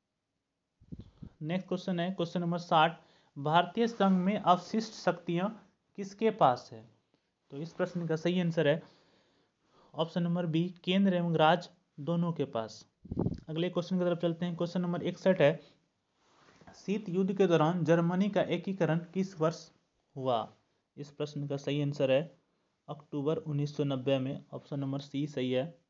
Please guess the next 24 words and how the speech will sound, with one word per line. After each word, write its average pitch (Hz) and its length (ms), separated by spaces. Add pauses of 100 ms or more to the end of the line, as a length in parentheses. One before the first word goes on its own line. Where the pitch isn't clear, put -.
नेक्स्ट 151 340
क्वेश्चन 143 340
है 143 100
बासठ 135 380
में, 131 260 (380)
संयुक्त 185 640
राष्ट्र 180 360
संघ 160 360
के 165 100
प्रथम 170 440
महासचिव 160 800
कौन 147 400
थे? 107 180 (500)
इस 160 120
प्रश्न 143 320
का 135 120
सही 139 280
आंसर 135 320
है 135 200 (460)
ऑप्शन 135 260
नंबर 143 240
ए, 139 340 (680)
ट्रिगिव 165 480 (460)
लॉय। 131 440